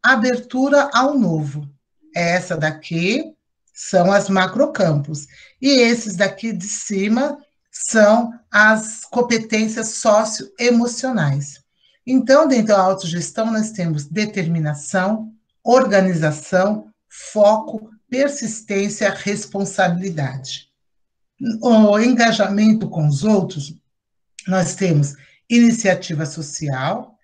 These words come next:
assertividade, entusiasmo. Amabilidade, nós temos a empatia,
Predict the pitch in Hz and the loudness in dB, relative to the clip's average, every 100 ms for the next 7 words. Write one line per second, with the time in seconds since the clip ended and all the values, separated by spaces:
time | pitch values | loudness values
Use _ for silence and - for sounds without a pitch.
0 | _ _ 254 262 - 220 - 180 147 143 | _ _ -4 -4 -4 -8 -8 -8 -8 -8
1 | 143 135 156 190 285 277 - _ 254 262 | -6 -4 -4 -4 -8 -10 -14 _ -2 0
2 | - 240 214 - 180 151 143 151 143 - | -2 -4 -6 -4 -2 -2 -4 -4 -4 -8
3 | _ _ _ _ _ _ _ 226 226 226 | _ _ _ _ _ _ _ 2 2 2
4 | 220 214 214 175 160 135 131 156 156 147 | 0 -2 -2 0 0 0 -4 -6 -6 -6
5 | - 151 147 147 143 139 147 143 - 233 | -4 -2 -2 0 0 -2 -4 -8 -6 -2
6 | 262 285 277 | 2 2 0